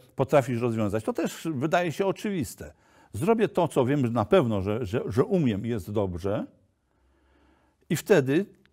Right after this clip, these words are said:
czas, który pozostanie, mogę poświęcić na zadania,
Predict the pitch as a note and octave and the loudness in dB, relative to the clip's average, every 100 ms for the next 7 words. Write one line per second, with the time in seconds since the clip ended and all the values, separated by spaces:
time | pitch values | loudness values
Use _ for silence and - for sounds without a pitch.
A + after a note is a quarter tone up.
0 | _ - F3 E3+ - - C3+ G#2+ - - | _ 2 2 2 -4 -2 0 0 -4 -2
1 | C#3 A#2+ - A2 C#3+ F#4 G4+ F#4+ F#4+ F#4+ | 0 0 -4 -4 -4 -2 2 4 4 0
2 | A#3+ F#3 G#3 G3 F3+ E3+ C3 C#3+ D#3+ D#3 | -4 -2 -4 -4 -4 -2 0 2 2 0
3 | D3+ | -2